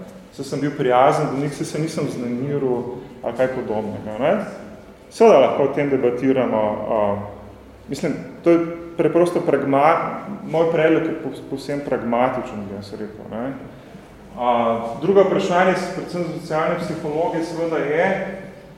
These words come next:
ali je možno, ali so možne variacije, v katerih smo hkrati politično strpni, hkrati politično nestrpni.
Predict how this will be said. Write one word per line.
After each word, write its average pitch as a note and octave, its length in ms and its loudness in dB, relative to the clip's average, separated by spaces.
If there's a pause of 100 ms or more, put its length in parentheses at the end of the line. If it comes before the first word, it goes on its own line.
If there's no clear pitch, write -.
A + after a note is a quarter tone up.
(120)
ali F#3+ 340 4
je F#3+ 140 6
možno, F3+ 640 2 (1040)
ali E3+ 260 2
so - 160 -4
možne F#3 420 0
variacije, D#3 720 2
v F#3+ 160 -2
katerih G3+ 560 -2
smo F3+ 380 -2 (120)
hkrati E3+ 760 -2 (720)
politično D#3 600 -4
strpni, F3+ 560 -6
hkrati - 500 0
politično - 520 -8
nestrpni. C3 800 -10